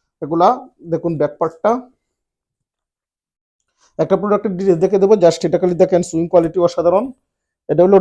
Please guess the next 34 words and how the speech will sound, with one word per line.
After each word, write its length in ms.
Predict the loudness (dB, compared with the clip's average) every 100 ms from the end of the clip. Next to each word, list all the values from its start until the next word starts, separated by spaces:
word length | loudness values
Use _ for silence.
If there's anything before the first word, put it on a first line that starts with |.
| 6
ডার্ক 260 | 8 8 4 -8 -10 -2
নেভি 180 | 0 0 2
ব্লু 100 | 6
ওয়াশ, 220 | 8 6 -4 -16 _ _ _ _ _ _ _
স্ক্রিনশট 420 | -10 -4 -2 -2 -2
দিয়ে 120 | 2 2
আমাদের 200 | 2 -2
পাঠিয়ে 260 | 0 0 2
দেবেন। 200 | 4 4 2 -6 _ _ _ _ -6
এগুলা 260 | -2 0 2
পেয়ে 140 | 2 2
যাবেন 200 | 2 2 0 -2
only 320 | 0 0 -2 -2
সেভেন 220 | -2 0 0
হান্ড্রেড 220 | 0 -4 2
টোয়েন্টি 260 | 2 2 -2
টাকায়, 260 | -2 -2 -6 -6
সেভেন 220 | -2 2 2
হান্ড্রেড 220 | 2 0 0
টোয়েন্টি 260 | -2 -4 -4
টাকা, 140 | -4 -2
সাতশত 260 | -6 -6 -8 -8
বিশ 120 | -6 -4
টাকায় 240 | 0 0 -2 _ _ _ -6
এখন 160 | -4 0
পারচেজ 280 | -2 -2 -6 -6
করতে 140 | -6
পারেন। 160 | -6 -6
রেগুলার 320 | -6 -4 -4 -4
প্রাইস 180 | -4 -4
হলো 120 | -4 -6
সাতশো 260 | -10 -8 -6
নব্বই 240 | -4 -2 -2
টাকা। 180 | -4 -6